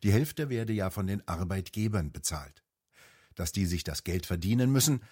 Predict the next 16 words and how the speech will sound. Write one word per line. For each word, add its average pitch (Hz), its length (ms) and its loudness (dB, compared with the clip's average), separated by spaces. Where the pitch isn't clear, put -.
liegt 92 400 -4
sozialdemokratischem 101 1200 0
Gedankengut 90 840 -4
sehr 85 200 2
fern. 95 460 -6
Lauterbach 120 560 4
ist - 220 -4
für 120 180 0
ein 95 180 0
siebzehn 131 480 -2
Milliarden 95 500 0
Euro 101 360 0
Defizit 98 680 -4
der 95 120 -4
Kassen 104 360 -6
verantwortlich. 76 800 -12